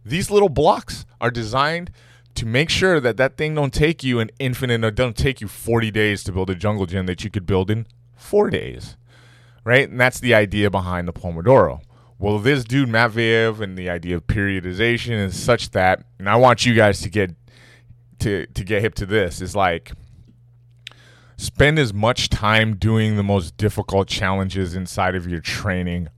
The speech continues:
regimen. All the other times, and I literally mean all the other times where your focus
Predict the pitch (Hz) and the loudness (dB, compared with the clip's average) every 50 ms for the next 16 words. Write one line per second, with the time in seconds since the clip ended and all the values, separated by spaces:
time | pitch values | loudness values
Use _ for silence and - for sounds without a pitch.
0 | _ - - 82 95 92 87 85 95 87 82 73 69 69 65 - - _ _ _ | _ -12 -4 -2 -2 -2 -2 -2 -4 -4 -6 -6 -8 -12 -14 -16 -20 _ _ _
1 | _ _ _ _ _ _ - _ _ - _ _ _ _ _ _ _ _ _ _ | _ _ _ _ _ _ -20 _ _ -20 _ _ _ _ _ _ _ _ _ _
2 | - 120 123 123 127 127 123 127 123 - 117 117 113 113 98 - - 110 101 95 | 8 10 12 12 12 10 8 6 6 6 6 8 6 6 4 2 0 0 0 0
3 | 90 87 95 98 104 117 123 117 110 107 113 117 120 117 113 113 107 107 107 104 | -2 -4 -4 -2 0 2 2 2 2 2 4 4 4 6 6 4 2 2 0 0
4 | 101 98 95 95 92 90 - - _ _ _ _ _ _ _ _ - 127 139 143 | -2 -2 -2 -4 -4 -6 -8 -12 _ _ _ _ _ _ _ _ 10 12 12 12
5 | 147 143 135 117 117 107 104 98 95 92 87 107 92 90 85 85 82 85 95 98 | 12 12 12 10 6 4 4 4 2 0 -2 -2 -2 -2 -2 -4 -4 -4 -2 0
6 | 107 107 110 104 - - - - 131 139 143 - 147 139 - - | 2 2 2 2 0 -2 2 6 6 6 6 4 0 -2 -2 -4